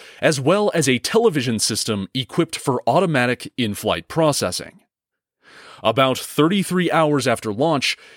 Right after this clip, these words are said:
it made its closest pass to the lunar surface, drawing within ninety-two hundred kilometers, or about fifty-seven hundred miles, and photographing as much as nineteen million square kilometers, more than eleven million square miles,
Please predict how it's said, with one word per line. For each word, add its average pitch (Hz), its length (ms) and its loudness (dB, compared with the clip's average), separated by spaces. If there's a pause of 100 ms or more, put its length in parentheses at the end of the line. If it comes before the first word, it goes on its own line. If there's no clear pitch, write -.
(120)
it 135 160 0
made 156 360 0
its 143 160 -2
closest - 580 0
pass 143 380 0
to - 100 -4
the 156 140 2
lunar 104 260 -2
surface, - 640 -2 (440)
drawing 135 460 2
within 120 360 0
ninety-two 156 520 0
hundred 135 300 -2
kilometers, 123 720 -2 (400)
or 101 120 2
about 107 300 2
fifty-seven 131 680 0
hundred 98 280 -6
miles, 117 540 0 (420)
and 131 200 0
photographing 180 720 2
as - 200 -2
much 107 320 -2 (120)
as 107 180 -2
nineteen 151 640 0
million 104 340 0
square 180 380 0
kilometers, 98 680 -2 (400)
more 120 260 2
than 107 260 0
eleven 120 480 0
million 127 440 2
square 104 340 0
miles, 107 600 0